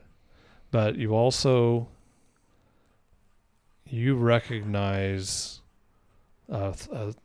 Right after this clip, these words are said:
thumping, a thump, thump, like there's a little bit of shaking of the ground.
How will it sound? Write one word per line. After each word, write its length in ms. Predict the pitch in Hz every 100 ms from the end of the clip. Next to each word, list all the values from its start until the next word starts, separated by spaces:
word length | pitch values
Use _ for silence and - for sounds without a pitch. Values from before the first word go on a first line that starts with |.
| _
thumping, 760 | - - - 107 98 95 90 95 - - - - _ _ _ _ _ _ _ _ _ _ -
a 40 | -
thump, 340 | - 104 - - - - - _ _ _ - _
thump, 280 | - 101 - - -
like 220 | 101 92
there's 180 | 107 110
a 40 |
little 140 | 107 101
bit 120 | 95
of 100 | 95
shaking 400 | - 98 101 92
of 60 |
the 80 | 92
ground. 480 | 95 92 92 90 90